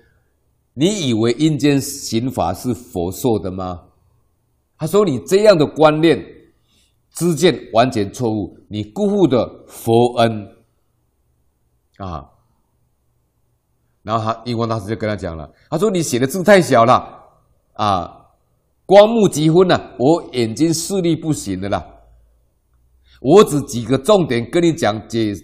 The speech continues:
解开你的，你的怀疑啦，你的疑惑的地方啦。那你既然已经知道这样的话，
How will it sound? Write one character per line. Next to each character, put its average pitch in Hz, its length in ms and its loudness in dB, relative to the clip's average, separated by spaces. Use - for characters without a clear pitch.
解 113 220 -2
开 151 240 0
你 120 120 -2
的， 113 160 -4
你 110 180 -8
的 117 100 -2
怀 113 280 2
疑 98 200 -4
啦， 87 220 -8
你 98 140 -12
的 104 180 -4
疑 107 260 -14
惑 143 160 0
的 110 80 -4
地 113 160 -6
方 101 240 -4
啦。 82 160 -12
那 196 120 2
你 180 100 2
既 143 140 -4
然 202 120 6
已 143 40 0
经 - 120 0
知 190 160 -4
道 185 140 8
这 180 160 2
样 170 140 4
的 135 80 2
话， 95 160 0